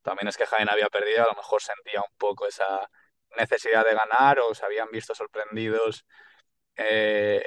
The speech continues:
en el Quijote Arena, también tenían esa, ese asterisco de no tener a los dos porteros, em, que su-, de-, sí, a los dos porteros de primer equipo, o sea, Espíndola por sanción en la,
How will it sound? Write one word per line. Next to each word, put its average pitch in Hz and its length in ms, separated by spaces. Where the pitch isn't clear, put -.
en 110 60
el 110 80
Quijote 117 400
Arena, 139 340
también 107 360
tenían 107 300
esa, 101 720
ese - 160
asterisco 113 580
de 110 80
no 107 100
tener 107 220
a 104 100
los 107 160
dos 107 160
porteros, 104 680
em, 95 460
que - 140
su-, - 140
de-, - 100
sí, 113 160
a 113 60
los 104 140
dos 101 120
porteros 104 340
de 104 80
primer 104 280
equipo, 151 500
o 120 60
sea, - 140
Espíndola 107 480
por 107 200
sanción 110 460
en 104 60
la, 104 360